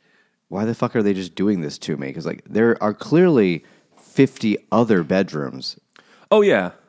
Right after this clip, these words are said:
Speaker 1: So, like,
Speaker 2: But
Speaker 1: it is, I guess it's, it is a list of dick moves on his family's part, and I get it. It just comes off as hard to, like, sh-, shoulder, stomach, because, like, yeah, but it's still, like, it's bigger than most people's apartments in New York. But I, I, I guess in the context of this, I understand.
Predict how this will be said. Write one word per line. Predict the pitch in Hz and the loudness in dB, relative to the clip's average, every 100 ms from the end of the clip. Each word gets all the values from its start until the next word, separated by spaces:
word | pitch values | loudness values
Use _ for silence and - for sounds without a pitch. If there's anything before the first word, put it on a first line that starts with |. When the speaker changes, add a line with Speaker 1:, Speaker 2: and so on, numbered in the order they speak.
| _ _ | _ _
Speaker 1:
So, | - 117 | 2 4
like, | 107 - - | 4 2 0
Speaker 2:
But | - | -2
Speaker 1:
it | |
is, | 151 127 | 0 0
I | 127 | -2
guess | 143 | -2
it's, | 123 98 | -4 -10
it | - 120 | -8 -6
is | 131 | -2
a | |
list | 143 123 | -2 -4
of | 90 | -6
dick | 98 113 | -4 -4
moves | 101 98 92 | -2 0 0
on | 87 82 | -2 -6
his | 80 | -6
family's | 78 78 76 | -8 -8 -8
part, | 71 73 | -8 -8
and | 73 | -6
I | 90 | -8
get | 71 80 | -6 -6
it. | 71 - - - _ | -6 -12 -20 -20 _
It | - 95 | -10 -6
just | 117 | -6
comes | - 113 95 | -4 -4 0
off | 92 90 | -2 -2
as | 85 | -10
hard | 82 92 87 | -8 -6 -4
to, | 85 78 | -4 -6
like, | 80 80 _ _ | -6 -8 _ _
sh-, | - - | -20 -20
shoulder, | - - 98 87 - | -20 -6 -4 -2 -6
stomach, | - 90 76 | -6 -6 -6
because, | 82 82 76 | -8 -8 -8
like, | 80 | -10
yeah, | - 98 76 73 - - | -6 -6 -4 -8 -14 -12
but | - | -10
it's | - | -8
still, | - 117 | -6 -2
like, | 101 85 78 | 0 0 -4
it's | 78 - | -10 -6
bigger | 92 85 | -4 -4
than | 80 | -6
most | 80 | -8
people's | 82 - | -10 -12
apartments | - 82 - 73 | -10 -10 -8 -12
in | 73 | -12
New | 76 | -8
York. | 76 69 - _ _ _ _ _ _ _ _ | -6 -8 -12 _ _ _ _ _ _ _ _
But | 139 127 | 2 4
I, | 113 - | 2 0
I, | 107 101 | -4 -2
I | |
guess | 107 117 - | -2 -2 -6
in | - 110 107 | -6 -4 -4
the | |
context | 98 113 107 101 95 - | -4 -4 -2 -2 -6 -6
of | 87 71 | -6 -4
this, | 82 80 | -6 -6
I | - 80 76 | -8 -8 -8
understand. | 78 80 73 - 64 55 50 | -10 -10 -10 -12 -12 -12 -14